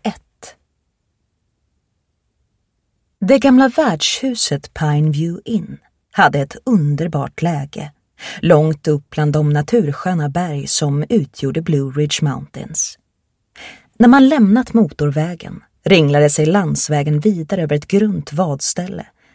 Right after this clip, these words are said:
där den smala bron endast rymde en bil åt gången.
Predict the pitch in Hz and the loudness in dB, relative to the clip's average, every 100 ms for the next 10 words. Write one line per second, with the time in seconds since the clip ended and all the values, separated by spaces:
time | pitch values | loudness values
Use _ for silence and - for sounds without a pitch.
0 | _ 170 151 143 147 - 208 175 147 151 | _ 2 2 2 0 4 4 4 0 -2
1 | 151 196 151 139 - 156 135 139 - 143 | -2 -4 -2 -2 0 0 0 -4 0 0
2 | 143 151 220 208 190 151 143 131 147 - | 0 -2 0 0 0 -2 -4 -4 -6 -4
3 | 147 156 156 | -4 -4 -6